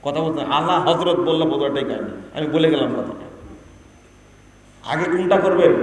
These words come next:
ফরজটা করবেন। যে হাদিস দিয়ে দলিলটা দেওয়া হয়, তো মানহাজ সম্পর্কে আলোচনা কেন করি দেখেন, উনিশশো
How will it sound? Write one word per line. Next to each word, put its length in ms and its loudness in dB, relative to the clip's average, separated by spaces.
ফরজটা 460 6
করবেন। 380 -4
যে 340 8
হাদিস 420 6
দিয়ে 220 6
দলিলটা 480 6
দেওয়া 280 8
হয়, 180 2
তো 80 0
মানহাজ 440 2
সম্পর্কে 380 -2
আলোচনা 380 0
কেন 260 -2
করি 140 -4
দেখেন, 340 -6
উনিশশো 300 -4